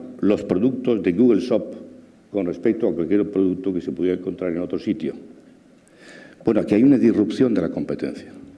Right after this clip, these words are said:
Y hoy vemos también que en Wall Street, entre las diez primeras empresas cotizadas, todas son tecnológicas.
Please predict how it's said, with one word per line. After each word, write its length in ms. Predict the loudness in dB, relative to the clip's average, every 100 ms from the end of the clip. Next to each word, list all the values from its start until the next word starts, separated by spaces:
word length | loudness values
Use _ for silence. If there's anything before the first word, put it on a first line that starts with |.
| -20 -20 _ _ _ _ _ _ _ _ _ _ _ -20 -20 -20 -20 -20 -20 _ _ _ _ _ _
Y 120 | -4
hoy 120 | -4 -2
vemos 240 | -2 -2
también 420 | -6 -2 -2 -2
que 320 | 0 2 2
en 100 | 2
Wall 200 | 2 4
Street, 400 | 2 4 4 4 -4 -8 -14 -18 -20 -20 -20 _ 0
entre 260 | 2 4
las 140 | 2 4
diez 200 | 2 2
primeras 800 | 2 4 6 4 2 -6 -12 -18 -16 -16 -12 -6
empresas 540 | -4 2 2 2 -2
cotizadas, 800 | -2 -2 0 0 0 -2 -6 -16 -20 -20 _ _ -20 -20 -20 -4
todas 320 | 2 4 4
son 560 | -2 -4 4 6 6 4
tecnológicas. 1080 | 2 4 4 4 4 4 4 2 0 -6